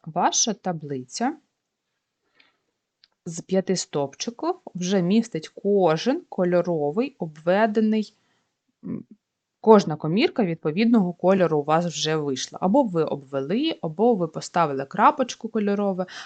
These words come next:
але кожне число відповідає за відповідний колір. Тепер повертаємося з вами до Ведо два нуль. Подивіться уважно на ці кольори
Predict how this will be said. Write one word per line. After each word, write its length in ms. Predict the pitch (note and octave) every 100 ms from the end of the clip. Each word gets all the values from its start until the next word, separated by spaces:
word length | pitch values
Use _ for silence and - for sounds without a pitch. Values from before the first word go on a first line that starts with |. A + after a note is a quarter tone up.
| -
але 240 | F#3 F#3
кожне 420 | F3+ A3 F3+ E3
число 340 | D3 D#3 - F4+
відповідає 720 | F#4+ - D3+ C#3+ G3+ E4+ C4+
за 120 | D#3+
відповідний 520 | C#3+ - D#3 A3+ G#3+
колір. 480 | F3+ - B2+ A#2+ - _ _ _ _ _ - - _
Тепер 500 | F4+ G4+ C4 A#3+ A#3+
повертаємося 960 | F3 E3 - A3+ D#4+ F4 G#3 F3+ - D#3+
з 180 | -
вами 500 | D3 C#3 C#3 F#3 D4+ - _ _ D#3+
до 300 | F3 F3+ -
Ведо 640 | D3+ E3 F#3 G3 G3+ G3+ -
два 340 | D#3 D#3 E3+
нуль. 340 | F3 C#3+ B2 - _ _ _ _ _ _ _ _ _ _ _ - - - - - - _
Подивіться 760 | E4 F#4 C#4+ B3+ G3+ E3 - E3+
уважно 480 | E3+ F#3+ A#3+ G#3+
на 120 | E3 D#3
ці 180 | -
кольори 640 | D#3 D3+ C#3 C#3 D3+ B3